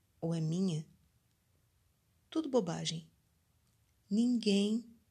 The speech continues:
pertence a ninguém. Seres humanos não são peças.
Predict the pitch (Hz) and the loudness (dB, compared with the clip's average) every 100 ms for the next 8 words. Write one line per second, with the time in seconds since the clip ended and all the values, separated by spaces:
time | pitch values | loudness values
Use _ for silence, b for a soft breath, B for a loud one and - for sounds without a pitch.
0 | _ _ _ 247 247 - 240 277 - 196 | _ _ _ -4 -4 -2 -4 0 0 0
1 | 175 160 143 113 - _ _ _ _ _ | -2 -2 -4 -6 -10 _ _ _ _ _
2 | _ _ _ _ _ _ _ _ - - | _ _ _ _ _ _ _ _ 0 2
3 | 285 294 262 214 185 185 214 190 175 - | 2 -2 -2 -2 -2 -2 -2 -4 -4 -4
4 | - - _ _ _ _ _ _ _ _ | -6 -8 _ _ _ _ _ _ _ _
5 | - 311 - 320 330 - - 254 262 - | -14 -4 0 0 -2 -6 -2 0 2 2
6 | 165 165 - - - | 2 0 0 0 -6